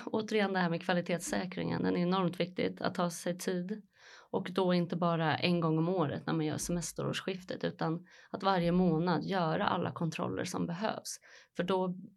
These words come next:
blir också semesterårsskiftet betydligt mycket lättare. Sen kan det ju absolut dyka upp saker, men har du hela tiden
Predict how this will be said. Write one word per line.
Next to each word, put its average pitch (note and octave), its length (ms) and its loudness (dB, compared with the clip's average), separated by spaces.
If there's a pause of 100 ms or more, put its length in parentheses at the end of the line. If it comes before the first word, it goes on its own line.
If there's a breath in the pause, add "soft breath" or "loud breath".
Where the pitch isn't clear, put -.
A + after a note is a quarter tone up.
blir G3 300 6
också - 300 -2
semesterårsskiftet - 920 -2
betydligt E3 400 -2
mycket E3+ 220 -2
lättare. - 360 0 (100)
Sen F#3 200 -4
kan A3+ 160 6
det A3 60 6
ju G3 140 2
absolut G#3 480 -2
dyka F3 280 -2
upp G#3+ 120 -4
saker, G3 540 -2 (480 loud breath)
men F#3+ 240 0
har G#3 220 4
du G3 140 -2
hela F#3 320 2
tiden F3+ 600 -2